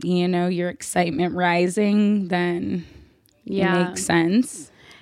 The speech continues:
Speaker 2: And we're, we're definitely gonna be getting more into Adar over the next couple months because there's two of them.
Speaker 1: Yes.
Speaker 2: And, um, so it's gonna be a lot of focus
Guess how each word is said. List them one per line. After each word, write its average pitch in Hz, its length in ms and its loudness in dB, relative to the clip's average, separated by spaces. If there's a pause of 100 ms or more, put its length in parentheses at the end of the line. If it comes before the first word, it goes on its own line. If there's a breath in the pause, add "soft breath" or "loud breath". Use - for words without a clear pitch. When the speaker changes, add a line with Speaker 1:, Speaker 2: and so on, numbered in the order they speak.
(120)
Speaker 2:
And 208 120 -2
we're, 220 280 4
we're 214 180 2
definitely 202 500 -2
gonna 180 160 -2
be 175 140 -2
getting 160 580 -4
more 170 640 -2
into 175 440 -4
Adar 165 680 -2 (420 loud breath)
over 175 280 -4
the 170 80 -4
next 165 300 -8
couple 196 300 2
months 277 320 4
because 180 360 -2
there's 185 320 0
two - 340 -6
of 170 140 -6
them. 240 260 4 (600 loud breath)
Speaker 1:
Yes. 214 640 2
Speaker 2:
And, 202 680 2
um, 180 440 -2
so 202 200 2
it's 196 160 -2
gonna 208 220 2
be 196 360 2
a 196 120 0
lot 190 800 2
of 196 120 -4
focus 180 680 -2